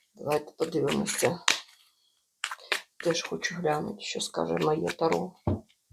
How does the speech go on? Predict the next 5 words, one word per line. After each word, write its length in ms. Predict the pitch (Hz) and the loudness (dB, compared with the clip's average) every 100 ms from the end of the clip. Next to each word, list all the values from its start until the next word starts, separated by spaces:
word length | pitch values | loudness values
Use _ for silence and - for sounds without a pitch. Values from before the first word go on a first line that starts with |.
| - _ _ _ _ _ _ - - _ _ _ _ _ _ _ _ | -20 _ _ _ _ _ _ -20 -20 _ _ _ _ _ _ _ _
Чи 120 | 185 | -4
буде 260 | 202 185 170 | 2 2 2
повторна 560 | - 156 170 165 160 | 0 4 6 6 6
окупація 600 | 160 - - 175 175 151 | 2 0 2 2 4 2
Києва? 680 | 156 - 147 165 165 196 | 2 0 0 0 0 0